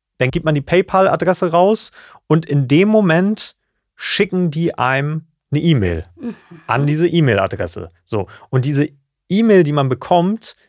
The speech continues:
Speaker 1: sieht so aus, als wenn man die direkt von Kleinanzeigen bekommen hätte.
Speaker 2: Aber ein kurzer Einschub. Die E-Mail, die man dann bekommt, die sieht so aus, als sei sie von Kleinanzeigen geschickt worden, weil eben im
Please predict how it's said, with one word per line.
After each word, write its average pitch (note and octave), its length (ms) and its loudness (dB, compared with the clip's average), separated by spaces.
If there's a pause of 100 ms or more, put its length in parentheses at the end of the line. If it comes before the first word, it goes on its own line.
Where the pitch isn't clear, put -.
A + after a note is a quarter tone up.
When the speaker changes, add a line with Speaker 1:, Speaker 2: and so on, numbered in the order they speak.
Speaker 1:
sieht F3+ 240 -2
so - 240 -2
aus, F3+ 400 2
als B2+ 240 -4
wenn D3 140 0
man E3 140 0
die C#3+ 120 -8
direkt C3 380 -4
von E3 180 -6
Kleinanzeigen G2+ 720 -2
bekommen F2+ 320 -8
hätte. - 320 -10 (320)
Speaker 2:
Aber C#4+ 400 2 (420)
ein A3 200 -2
kurzer D#4+ 320 0
Einschub. A#3+ 460 -4 (200)
Die A3 600 -2
E-Mail, D#4 340 6
die A#3+ 80 -4
man G3+ 180 0
dann F#3 160 0
bekommt, G#3 540 -4 (140)
die G#3 100 -2
sieht A#3 320 -4
so A#3+ 200 0 (100)
aus, G3 360 2
als G3+ 200 -2
sei G3 320 2
sie B3 160 -4
von G3 180 -6
Kleinanzeigen F#3+ 580 -2
geschickt - 380 -6
worden, G3 300 2 (260)
weil G3 160 -4
eben G#3+ 400 -2 (400)
im G#3 300 -4